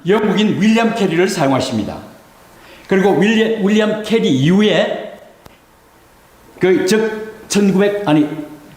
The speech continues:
잠시만요. 이후에 이백 년 동안 많은 복음화가 이루어졌습니다. 제가 오늘 나눌, 여러분에게 나누고자 하는 이, 얘기는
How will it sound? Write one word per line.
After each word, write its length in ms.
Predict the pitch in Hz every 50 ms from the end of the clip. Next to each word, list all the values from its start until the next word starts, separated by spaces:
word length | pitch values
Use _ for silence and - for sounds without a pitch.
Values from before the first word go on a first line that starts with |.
| - -
잠시만요. 440 | - 107 98 - - 110 110 127 151 - 202 202 - - - - - - - - - - - - - - - - - - - - - - - - - - - - - - - - - - - - - - - -
이후에 680 | 131 135 165 180 180 185 185 190 202 190 - 190 190 190
이백 260 | 139 139 160 185 196
년 180 | 196 202 190 -
동안 340 | 165 160 170 185 180 - -
많은 720 | - 123 131 135 143 147 160 170 185 190 196 196 - - -
복음화가 580 | 175 175 180 175 160 139 135 170 165 - 113
이루어졌습니다. 720 | 120 131 139 131 107 104 - - 104 95 90 - - - - - - - - - - - - - - - -
제가 260 | - 165 165 170 233
오늘 760 | 240 262 247 233 180 170 180 156 110 - - - - - - - - - _ _ _ _ _ _ _ _ _ _ _
나눌, 320 | - 135 143 160 165 160 185
여러분에게 300 | 202 196 180 170 156 139
나누고자 420 | 123 131 151 160 156 147 127 131
하는 200 | 135 127 120 113
이, 160 | 113 120 - - - - - - -
얘기는 540 | 131 120 117 107 120 147 139 - - -